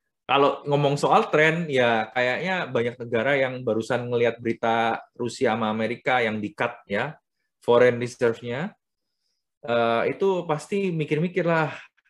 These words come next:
kita nyimpen U S buat apa gitu, terus nyimpen emas. Ya kan, emas gimana cara verify-nya, terus mau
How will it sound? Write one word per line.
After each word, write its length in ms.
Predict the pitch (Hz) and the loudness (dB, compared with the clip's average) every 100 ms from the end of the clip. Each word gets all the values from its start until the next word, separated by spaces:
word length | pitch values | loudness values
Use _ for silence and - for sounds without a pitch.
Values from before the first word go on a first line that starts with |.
| _ | _
kita 160 | - 135 | -10 -4
nyimpen 560 | 147 135 139 139 135 120 | -4 -2 -4 -4 -6 -2
U 80 | |
S 160 | 113 151 | 0 0
buat 160 | 101 90 | -2 -2
apa 640 | 110 170 - 131 131 139 | -2 -2 0 0 0 -2
gitu, 240 | 107 85 | -4 -6
terus 240 | 131 147 - | -4 -6 -2
nyimpen 320 | 143 139 127 | 0 0 2
emas. 480 | 127 104 - - _ _ _ _ _ _ | 0 0 -4 -16 _ _ _ _ _ _
Ya 160 | - 120 | 0 2
kan, 160 | 170 175 | 4 4
emas 160 | 208 | 2
gimana 320 | 170 123 123 | 2 0 2
cara 240 | 127 131 135 | 2 2 2
verify-nya, 960 | 143 131 131 160 185 180 160 156 151 | 2 0 2 2 2 0 0 0 -2
terus 160 | 147 - | -6 -2
mau 160 | 170 | 2